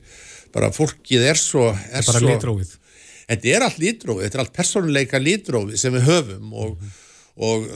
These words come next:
Speaker 1: það, það hljómar mjög vel, við skulum auka samkenndina, en, en það er, það er dálítið svona,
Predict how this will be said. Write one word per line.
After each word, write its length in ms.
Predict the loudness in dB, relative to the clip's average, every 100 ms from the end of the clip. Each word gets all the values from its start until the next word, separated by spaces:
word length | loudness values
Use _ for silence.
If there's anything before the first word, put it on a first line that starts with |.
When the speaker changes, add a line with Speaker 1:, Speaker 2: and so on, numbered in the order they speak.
| -6
Speaker 1:
það, 240 | -4 -2
það 160 | -2 0
hljómar 480 | 0 0 0 0 2
mjög 160 | 2
vel, 220 | 2 2 2
við 140 | 0
skulum 240 | -2 -4 -2
auka 400 | -2 -2 -2 0
samkenndina, 720 | 0 -2 -2 -2 -2 -6 -6
en, 160 | -8 -6
en 180 | -4 -4
það 380 | 0 0 2 2
er, 140 | 0 -2 -12 -20 -20 -20 -20 _
það 80 | -4
er 120 | -2
dálítið 320 | 0 0 0 2
svona, 240 | 2 2